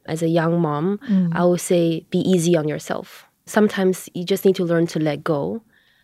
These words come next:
Speaker 1: Trust the people around you. You know, they love you. They're there for you. And be ready to ask for help, because you never know, right? People are actually just, they're there to help if you, only you will take it.
Speaker 2: I think Singaporeans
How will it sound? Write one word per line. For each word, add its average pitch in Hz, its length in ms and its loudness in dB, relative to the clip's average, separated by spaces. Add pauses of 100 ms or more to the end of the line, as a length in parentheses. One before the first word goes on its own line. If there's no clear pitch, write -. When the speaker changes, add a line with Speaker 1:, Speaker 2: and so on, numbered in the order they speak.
(200)
Speaker 1:
Trust 185 300 0
the 185 60 0
people 175 340 0
around 160 420 0
you. 147 260 -2
You 139 80 -6
know, 139 100 -4
they 151 100 -4
love 147 300 0
you. 151 200 2
They're 143 160 0
there 151 200 2
for 151 260 0
you. 143 380 -2 (760)
And 151 380 0 (300)
be 208 120 6
ready 208 180 6
to - 160 -2
ask 180 160 -2
for 165 100 0
help, - 300 -4 (920)
because 175 200 -2
you 180 80 4
never 180 200 2
know, 165 160 2
right? 143 140 -4
People 185 180 0
are 165 40 2
actually 143 300 -2
just, - 320 -2 (500)
they're 190 140 4
there 196 240 2
to 185 220 0
help 196 320 -2
if 170 180 -2
you, - 120 -6
only 185 200 4
you 170 160 2
will 151 120 0
take - 260 -4
it. 143 100 -8 (340)
Speaker 2:
I 196 40 4
think - 200 -8
Singaporeans 190 520 2